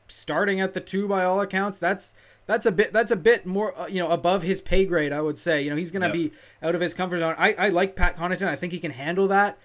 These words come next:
Speaker 1: uh, with all the talent around him. But, like, you go down the list of, of the other guys on the, you know, they, they, on this team. They've got Malik Beasley. He's not gonna be stopping anyone, especially in, in
Speaker 2: No.
Speaker 1: w-,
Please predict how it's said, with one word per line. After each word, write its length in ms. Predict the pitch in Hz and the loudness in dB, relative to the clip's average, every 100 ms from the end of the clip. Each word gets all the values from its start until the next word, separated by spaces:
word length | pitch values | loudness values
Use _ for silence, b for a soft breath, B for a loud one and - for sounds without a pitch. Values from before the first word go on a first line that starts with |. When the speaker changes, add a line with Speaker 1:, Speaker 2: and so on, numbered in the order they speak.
| b b 143 | b b -6
Speaker 1:
uh, 100 | 147 | -4
with 160 | 147 160 | -2 0
all 100 | 156 | -2
the 80 | |
talent 400 | 147 139 156 160 | -4 -4 -4 -4
around 340 | 151 135 156 170 | -6 -4 -4 -2
him. 220 | 208 214 | -2 -2
But, 300 | 160 139 - b b b _ | -2 -4 -6 b b b _
like, 240 | 151 147 160 | -6 -6 -4
you 80 | 165 | -2
go 180 | 202 | 0
down 260 | 190 180 170 | 2 2 0
the 80 | 147 | 0
list 280 | 175 180 160 | 0 0 -4
of, 180 | 127 | -6
of 180 | - 143 | -8 -8
the 100 | 139 | -4
other 160 | 147 165 | -2 0
guys 240 | 151 143 | 0 -2
on 80 | 139 | -6
the, 80 | 139 | -6
you 100 | 151 | -6
know, 100 | 139 | -4
they, 120 | 143 | -6
they, 220 | 147 147 - - | -8 -16 -16 -10
on 120 | 151 | -8
this 160 | 139 | -8
team. 220 | - 180 151 | -6 -6 -6
They've 120 | 139 | -2
got 180 | 160 143 | -2 -2
Malik 280 | 165 185 | -4 -4
Beasley. 480 | 151 170 190 196 196 | 0 0 2 4 4
He's 260 | 185 160 156 | 4 -2 -2
not 240 | 175 175 | 0 2
gonna 160 | 185 170 | 2 0
be 160 | 151 | -2
stopping 420 | 151 - 175 160 160 | -6 2 2 2 0
anyone, 440 | 165 165 165 170 | -2 0 0 -2
especially 480 | 156 175 160 175 160 - | -2 -4 -4 -4 -6 -6
in, 220 | 165 156 | -8 -6
in 60 | |
Speaker 2:
No. 160 | 110 160 | -8 -8
Speaker 1:
w-, 220 | 170 151 | -8 -12